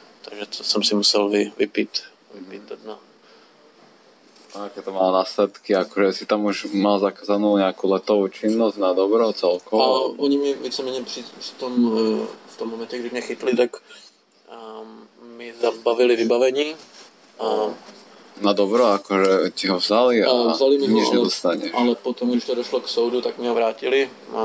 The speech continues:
Speaker 2: Aha.
Speaker 1: tak jsem zaplatil pokutu, dostal jsem, eh, flaster do, eh, trestního rejstříku a tím pádem mě to ovlivnilo v, eh, protože sice jsem mohl na Zélandu zůstat a bojovat o další víza,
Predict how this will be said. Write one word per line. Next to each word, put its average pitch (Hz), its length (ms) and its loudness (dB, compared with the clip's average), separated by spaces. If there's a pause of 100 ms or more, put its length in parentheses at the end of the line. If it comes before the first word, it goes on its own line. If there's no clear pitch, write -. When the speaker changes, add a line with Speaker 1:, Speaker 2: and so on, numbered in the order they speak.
Speaker 2:
Aha. 107 160 2
Speaker 1:
tak - 100 -2
jsem 110 140 -2
zaplatil 110 360 0
pokutu, 113 400 -2
dostal 110 280 0
jsem, 104 380 0 (280)
eh, 113 240 -8 (480)
flaster - 420 -2
do, 107 140 4 (560)
eh, - 20 -16 (460)
trestního 113 380 -2
rejstříku 120 540 0 (500)
a 107 280 2
tím 110 200 -2
pádem 110 220 2
mě 107 100 0
to 107 120 2
ovlivnilo 107 520 4
v, - 340 -6
eh, 107 480 4 (540)
protože 107 400 0
sice - 240 2
jsem 120 140 2
mohl 120 140 4
na 120 100 2
Zélandu 120 440 2
zůstat 117 420 0
a 104 180 4 (160)
bojovat 110 340 4
o 113 60 4
další 110 280 2
víza, 113 320 2